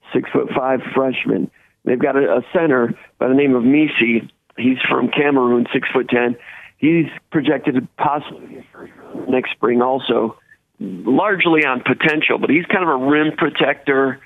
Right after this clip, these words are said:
shot blocker, screen roll finisher, and he's surrounded by four guys that can all shoot it. You know, I mentioned Walter. They got Ray J Dennis coming in from Toledo.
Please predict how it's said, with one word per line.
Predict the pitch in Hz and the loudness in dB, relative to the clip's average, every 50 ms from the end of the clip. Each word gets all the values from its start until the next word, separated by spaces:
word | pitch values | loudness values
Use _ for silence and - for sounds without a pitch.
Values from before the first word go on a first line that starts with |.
| - - - _ _ _ _ | -20 -20 -20 _ _ _ _
shot | - - - 131 127 135 135 - | -2 0 0 0 0 -2 -2 -2
blocker, | 131 131 127 123 123 123 - 127 123 120 120 - | -2 0 0 0 0 0 0 0 0 0 0 -2
screen | - - 123 135 135 139 135 131 | -4 -2 0 2 2 4 4 4
roll | 127 127 131 127 120 110 - | 4 4 2 2 0 0 0
finisher, | 139 135 135 131 120 - 117 117 117 117 - - - - - | 0 2 2 2 2 0 0 0 0 -4 -8 -18 -20 -14 -6
and | - 104 | -2 0
he's | 131 135 135 | 0 0 0
surrounded | - 135 139 131 131 135 135 123 | 0 0 0 2 2 0 0 0
by | 117 110 107 - | 0 -2 -4 -2
four | - 135 139 139 139 | 0 0 2 2 2
guys | 135 131 123 127 127 127 120 | 2 2 2 2 2 2 0
that | 120 - | 0 0
can | - 117 | 0 0
all | 120 123 127 127 131 120 120 - _ _ _ _ _ | 2 2 2 0 0 -2 -4 -8 _ _ _ _ _
shoot | - - - - 156 156 151 151 | -4 0 2 2 4 4 4 2
it. | 151 139 - | 2 2 2
You | 123 | 2
know, | 123 120 | 2 2
I | 113 | 2
mentioned | 120 127 123 123 - 101 - | 2 2 2 0 -2 -2 0
Walter. | 104 110 139 139 147 147 - 156 151 147 147 131 | 2 2 2 2 0 -2 0 0 2 2 2 2
They | 131 - | 0 0
got | 113 110 110 117 | 0 0 2 2
Ray | 127 131 127 | 2 0 2
J | - 120 117 | 0 0 0
Dennis | 123 - 135 143 147 135 - | 2 0 2 2 2 0 0
coming | - 143 139 147 | 0 2 2 2
in | 143 - | 2 0
from | - - - | -4 -12 -12
Toledo. | - 120 - 139 143 147 147 135 143 139 - | -14 -10 -2 0 2 2 2 2 2 0 -2